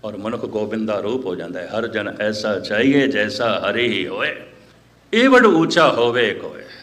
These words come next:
ਤਿਸ ਉੱਚੇ ਕੋ ਜਾਣ।" ਇਤਨਾ ਹੀ ਉੱਚਾ ਕੋਈ ਹੋਵੇ, ਔਰ ਹੋ ਸਕਦਾ ਹੈ। ਪਰਮਾਤਮਾ ਨੇ ਅਵਸਰ ਦਿੱਤਾ ਹੈ, ਪਰਮਾਤਮਾ ਨੇ ਸੁਭਾਗ ਬਣਾਇਆ ਹੈ, ਪਰਮਾਤਮਾ ਨੇ ਅੰਦਰ ਪਿਆਸ ਪੈਦਾ ਕੀਤੀ ਹੈ। ਇਹ ਸਾਰੀਆਂ ਵਿਚਾਰਾਂ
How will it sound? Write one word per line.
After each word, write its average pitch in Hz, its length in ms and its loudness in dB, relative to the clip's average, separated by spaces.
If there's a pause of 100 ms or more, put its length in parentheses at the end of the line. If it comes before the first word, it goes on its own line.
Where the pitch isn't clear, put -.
(180)
ਤਿਸ - 200 -8
ਉੱਚੇ 101 400 -6
ਕੋ 113 300 -8
ਜਾਣ।" 82 200 -12 (220)
ਇਤਨਾ 135 240 -2
ਹੀ 175 80 2
ਉੱਚਾ 117 320 0
ਕੋਈ 90 220 -8
ਹੋਵੇ, - 320 -16 (240)
ਔਰ 95 80 -4
ਹੋ 92 160 -6
ਸਕਦਾ 87 300 -10
ਹੈ। - 80 -16 (280)
ਪਰਮਾਤਮਾ 104 460 -4
ਨੇ 113 200 -8
ਅਵਸਰ 113 280 -4
ਦਿੱਤਾ 73 260 -14
ਹੈ, - 160 -18 (320)
ਪਰਮਾਤਮਾ 110 500 -2
ਨੇ 123 100 -4
ਸੁਭਾਗ 110 340 -2
ਬਣਾਇਆ 87 360 -6
ਹੈ, - 160 -16 (640)
ਪਰਮਾਤਮਾ 104 460 -6
ਨੇ 110 120 -4
ਅੰਦਰ 101 220 -8
ਪਿਆਸ 101 340 -4
ਪੈਦਾ 123 280 0
ਕੀਤੀ 95 340 -6
ਹੈ। 104 80 -6 (340)
ਇਹ 107 80 -6
ਸਾਰੀਆਂ 104 460 -6
ਵਿਚਾਰਾਂ 85 440 -10